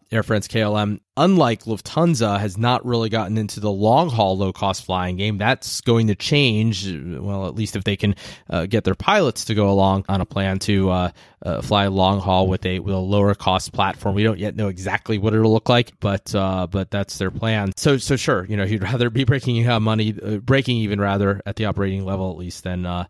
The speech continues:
uh, than losing money. Uh, you know, it's just never good when a, uh, when a, a big percentage of what you do is defensive, you know, as, as opposed to playing,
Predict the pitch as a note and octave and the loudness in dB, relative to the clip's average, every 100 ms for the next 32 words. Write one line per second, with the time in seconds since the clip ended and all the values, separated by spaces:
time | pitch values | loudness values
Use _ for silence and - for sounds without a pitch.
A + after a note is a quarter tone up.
0 | _ - F#2 F2+ F2+ F#2+ G2 C3 C3 A2 | _ -6 -4 -2 -2 0 4 4 4 2
1 | G2+ F#2+ F#2 F2+ F2 - F#2+ - G2 D#2 | 0 0 -2 -4 -8 -10 -10 -10 -10 -10
2 | A2 G#2+ G#2+ - C#3 B2 C3 C#3 D3+ A#2+ | -6 -2 -2 -2 -2 0 2 4 4 4
3 | A#2+ A#2 G#2+ A2 G#2 - A#2 E2+ D2 A2 | 4 4 4 2 0 -4 -10 -10 -8 -6
4 | G2+ G2+ - A2+ - C3+ G2 C#3+ A2+ C3+ | -6 -8 -8 -10 -6 -4 0 -2 0 0
5 | B2 - A#2 A#2+ G2+ A2 F#2+ G#2+ G#2 G#2 | 2 2 2 2 0 0 2 0 2 0
6 | F#2 G2+ G2+ G2 F#2+ - G2 F#2 E2 F#2+ | 2 2 4 4 2 0 -2 0 -2 -4
7 | - E2+ - D2+ - - - G2 F#2 G2 | -4 -6 -8 -10 -14 -12 -4 -2 0 0
8 | G2 D2+ F#2 F#2 F2+ F2+ F2+ - F2+ F2 | -2 -2 -4 -4 -4 -4 -4 -4 -4 -4